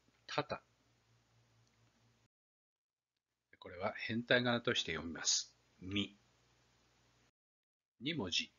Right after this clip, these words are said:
なと。次は、よ。二文字、かり。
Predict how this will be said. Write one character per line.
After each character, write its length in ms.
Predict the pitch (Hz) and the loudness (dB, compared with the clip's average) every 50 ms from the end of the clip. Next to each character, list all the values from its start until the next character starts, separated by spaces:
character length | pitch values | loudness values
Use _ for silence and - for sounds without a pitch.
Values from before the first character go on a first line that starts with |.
| _ _ - - | _ _ -12 -6
な 240 | 98 107 117 139 139 | -2 4 4 4 4
と。 220 | - - - - _ _ _ _ _ _ _ _ _ _ _ _ _ _ _ _ _ _ _ _ _ _ _ _ _ _ _ _ | 2 -4 -10 -10 _ _ _ _ _ _ _ _ _ _ _ _ _ _ _ _ _ _ _ _ _ _ _ _ _ _ _ _
次 320 | - - 110 110 120 135 101 | -16 -12 -10 -2 0 0 0
は、 140 | 82 71 71 78 | 0 -4 -8 -2
よ。 300 | 82 98 95 92 - _ _ _ _ _ _ _ _ _ _ _ _ _ _ _ _ _ _ _ _ _ _ _ _ _ | 2 2 2 2 2 _ _ _ _ _ _ _ _ _ _ _ _ _ _ _ _ _ _ _ _ _ _ _ _ _
二 140 | 104 113 147 | -4 -2 -2
文 180 | 156 123 87 85 | 0 0 -2 -2
字、 220 | - - - - _ _ _ _ _ - | -2 -4 -4 -4 _ _ _ _ _ 2
か 180 | - - 135 131 | 4 6 6 4
り。 160 | - - - | 4 2 -10